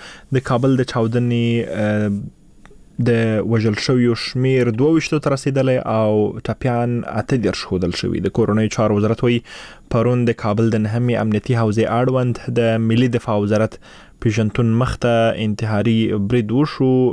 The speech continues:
شپږ پوځیان هم په وژل شوو کې شامل دي.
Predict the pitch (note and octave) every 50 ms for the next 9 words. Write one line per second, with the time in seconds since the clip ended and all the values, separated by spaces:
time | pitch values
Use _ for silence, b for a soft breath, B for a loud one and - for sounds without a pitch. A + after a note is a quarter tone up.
0 | - - G2 G2 G2 G2 G#2+ - - - - C3 C3+ - - - G#2+ G2 G#2 A#2+
1 | A#2 A2+ A2+ A2+ A2+ A2+ C3 C#3 C#3 C3 C3 - - - A#2 G#2 G2+ F#2+ F#2+ G#2
2 | G2+ G2+ F#2+ - - A2 G#2 G#2+ - - B2+ - - - - - G#2 F2+ D#2+ -
3 | - - - -